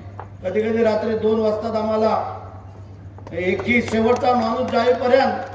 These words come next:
आम्ही घरातनं बाहेर पडत नाही. त्याचं कारण आम्ही कोणामुळे आहोत? तुम्ही जर आम्हाला निवडून दिलं नसतं, कोण भरत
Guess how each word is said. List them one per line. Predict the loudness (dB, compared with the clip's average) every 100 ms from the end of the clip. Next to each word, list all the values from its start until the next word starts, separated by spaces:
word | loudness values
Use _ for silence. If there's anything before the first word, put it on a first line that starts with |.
| -14 -14 -16 -16 -14 -10
आम्ही | -8 -4
घरातनं | -2 -2 -2
बाहेर | -2 -2 -2
पडत | -2 -2
नाही. | -4 -10 -14 -14 -14 -14 -14 -12 -10 -10 -10 -12 -10 -8 -6
त्याचं | -4 -2
कारण | 0 0 0 -2 -10 -12 -14 -14 -14 -14 -12 -4
आम्ही | -2
कोणामुळे | 4 4 4 4 4
आहोत? | 4 0 -6 -10 -16 -18 -20 -20 -18 -10
तुम्ही | -4
जर | -2 0
आम्हाला | 2 2 2
निवडून | 2 0 0
दिलं | 2 2
नसतं, | 2 4 4 4 0 -8 -14 -16 -18 -18 -4
कोण | 4 4
भरत | 4 2